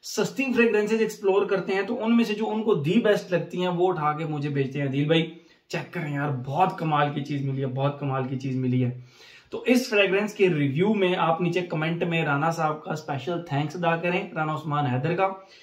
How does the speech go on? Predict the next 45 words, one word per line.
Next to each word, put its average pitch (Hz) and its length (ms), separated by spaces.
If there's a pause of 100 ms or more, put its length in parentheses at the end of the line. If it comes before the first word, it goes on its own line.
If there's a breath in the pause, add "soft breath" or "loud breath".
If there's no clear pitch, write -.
(260 loud breath)
क्योंकि 190 220
उन्होंने 214 360
इतनी 220 360
कमाल 175 520
की 160 100
fragrance 156 480
निकाल 147 440
कर 151 120
हमें 143 240
review 131 340
के 147 140
लिए 143 160
भेजी, 131 280
मुझे 143 220
gift 151 280
की 151 140
उन्होंने। 147 520 (600 loud breath)
इसकी 233 240
price 214 680
मुझे 185 180
जहां 170 260
तक 185 160
याद 165 300
पड़ता 175 240
है, 175 60
मुझे 165 200
उन्होंने 170 220
बताया 156 340
था, - 20
मेरे 165 280
ख्याल 156 280
में 160 160
कोई 165 120
सोलह 180 400
सौ 165 340
से 170 160
दो 156 320
हज़ार 143 400
रुपए 143 240
के 143 80
दरमियान, 135 500
दरमियान 131 360
इसकी 127 200
price 139 360
है। - 320